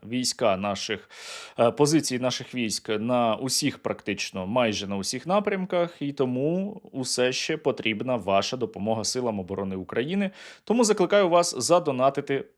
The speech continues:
вже зараз на дрони Камікадзе. Усі реквізити є в описі до цього відео та у закріпленому коментарі. Отож, друзі, е, учора відбувалися перемовини у Саудівській Аравії. Перемовини між українською та американською делегаціями.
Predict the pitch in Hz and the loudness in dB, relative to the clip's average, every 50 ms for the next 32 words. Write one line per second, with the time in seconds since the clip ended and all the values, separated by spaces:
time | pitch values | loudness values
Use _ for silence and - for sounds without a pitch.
0 | _ - - 101 95 95 117 139 139 123 127 120 117 117 117 110 113 110 104 90 | _ -12 -10 -8 -4 2 2 2 4 6 6 4 6 4 2 0 -2 -4 -4 -2
1 | 92 107 110 107 98 - 95 92 85 - 92 87 76 - - - - - - 143 | -2 -2 -2 -2 -6 -8 -8 -10 -8 -8 -8 -8 -8 -10 -12 -10 -6 -4 -2 -2
2 | 123 117 - 135 139 151 180 214 214 - 120 131 127 - - 127 160 180 - 190 | -2 -2 -4 -4 -6 -2 -2 -4 -4 -4 -4 -2 -2 -2 2 2 0 0 0 -2
3 | 190 175 160 156 151 - 156 147 151 147 147 147 143 131 - - - - - 147 | -4 -4 -4 -6 -4 0 2 2 2 2 2 0 0 0 0 0 -2 -2 -2 -4
4 | 160 156 147 135 - - 120 127 - - 120 113 117 110 110 110 110 - - - | -2 0 0 0 0 0 -4 -4 -2 -2 -2 -2 -2 -2 -4 -6 -6 -8 -20 -20
5 | - _ - - 170 165 151 139 131 120 - 107 90 87 73 - _ _ - - | -20 _ 0 2 2 4 4 2 -2 0 -2 -2 -2 -2 -4 -8 _ _ -18 -18
6 | - - - - - 262 262 269 285 269 220 185 196 202 196 151 110 98 98 92 | -18 -18 -14 -6 0 0 4 6 6 6 6 4 4 4 4 4 4 2 -2 -2
7 | 90 - - - - - - 127 123 123 123 120 - 156 151 - 262 254 247 208 | -4 -4 -8 -12 -12 -6 -2 2 4 4 4 4 4 0 0 4 4 4 4 4
8 | 180 160 147 135 135 160 190 202 196 196 - 185 170 170 170 151 143 127 127 131 | 2 -2 0 4 4 6 6 6 4 2 2 0 0 2 4 2 2 2 2 0
9 | 147 170 190 185 170 151 - - 135 135 131 123 120 113 - - 120 110 98 90 | 0 0 0 -4 -4 -4 -2 -2 -4 -2 -2 -4 -4 -4 -4 0 0 2 2 2
10 | 82 78 87 87 - - - - 139 156 151 175 208 208 202 196 190 175 156 135 | 0 -2 -6 -10 -18 -10 -2 0 2 2 4 4 4 4 4 2 0 0 -2 -2
11 | 123 127 - - 135 151 180 196 190 - - 185 160 160 - 156 160 139 143 135 | -4 -4 -4 -2 -2 -2 -2 -4 -4 -2 0 0 0 4 4 4 4 4 2 0
12 | 131 127 120 - 131 131 131 - - 131 123 117 123 117 117 110 113 104 92 - | -2 -2 0 0 0 0 -2 -6 -4 -4 -4 -2 0 0 2 2 2 0 0 -2
13 | - - - - - | -8 -10 -10 -12 -14